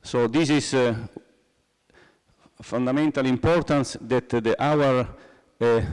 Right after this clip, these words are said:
all our science now is investigating the climate changes, and here you see the scientific base in the Svalbard Islands, where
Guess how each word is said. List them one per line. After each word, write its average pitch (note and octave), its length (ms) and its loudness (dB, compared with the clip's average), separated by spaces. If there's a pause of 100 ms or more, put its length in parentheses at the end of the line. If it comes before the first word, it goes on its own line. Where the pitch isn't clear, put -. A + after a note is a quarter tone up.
(340)
all D#3 220 2
our C#3 300 0
science B2+ 640 -2
now B2 360 0
is A#2 380 0 (280)
investigating C3 760 2
the A#2 100 0
climate C#3 380 0
changes, C3 680 0 (360)
and A#2 240 0
here C#3+ 340 2
you C3 220 2
see C#3 300 0
the A#2+ 160 0
scientific B2 680 0
base B2+ 280 0
in A#2+ 140 0
the A2 60 0
Svalbard A#2 680 0
Islands, A2+ 600 0
where A#2 280 0